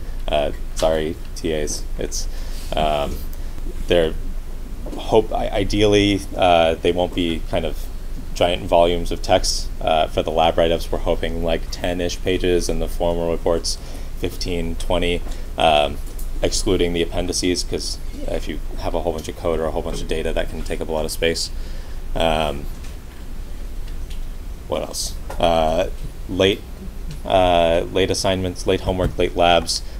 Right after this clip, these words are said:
Uh, so there is a, for the labs, there's a one percent per hour late policy.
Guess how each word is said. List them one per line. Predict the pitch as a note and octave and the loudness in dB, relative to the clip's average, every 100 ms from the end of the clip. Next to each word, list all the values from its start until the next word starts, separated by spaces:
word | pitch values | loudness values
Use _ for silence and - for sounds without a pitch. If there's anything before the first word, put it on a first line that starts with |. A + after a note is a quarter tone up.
| - | -4
Uh, | - E2 E2 D#2+ D#2+ D#2+ - - - - - - - - - - - | 2 4 4 4 2 0 -2 -8 -8 -8 -8 -8 -10 -10 -10 -8 2
so | - F2+ E2+ | 6 8 8
there | F2 F2+ F2+ | 6 6 4
is | - F2+ F2 E2+ | 2 2 4 4
a, | F2 E2+ E2+ F#2 | 4 6 4 2
for | G2+ | 0
the | E2+ | 4
labs, | F2 F#2 F#2+ F#2 | 6 8 8 4
there's | F2+ E2+ | 0 0
a | |
one | D#2+ E2+ F2 | 0 0 0
percent | F#2+ E2+ F2 E2 - | 0 0 0 -2 -4
per | - F2 | 0 2
hour | D#2+ E2+ F2 F2 | 4 4 4 2
late | F2 F#2 - | 2 0 0
policy. | - G2 G2 A#2+ A#2+ | 4 4 4 0 -2